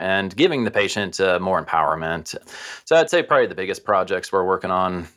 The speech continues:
or, or I guess I'll sit, I'll start with one I worked on years ago that really kind of started some of this, was digital whiteboards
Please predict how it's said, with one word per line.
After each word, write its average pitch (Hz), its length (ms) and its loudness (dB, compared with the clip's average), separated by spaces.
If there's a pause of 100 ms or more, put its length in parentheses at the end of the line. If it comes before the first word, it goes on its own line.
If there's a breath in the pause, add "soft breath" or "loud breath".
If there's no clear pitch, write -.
or, 98 220 4
or 123 140 6
I - 20 0
guess 170 220 0
I'll 143 100 4
sit, - 240 0
I'll 117 160 2
start 113 220 0
with 104 100 -2
one 98 240 0
I 95 80 2
worked 92 260 0
on 90 200 0
years 90 180 2
ago 87 380 4
that 87 260 0
really 101 240 4
kind 92 160 -2
of 78 80 -6
started 87 540 0
some 92 160 2
of 85 100 0
this, 92 420 2
was 85 460 0 (500 loud breath)
digital 101 300 4
whiteboards 85 800 2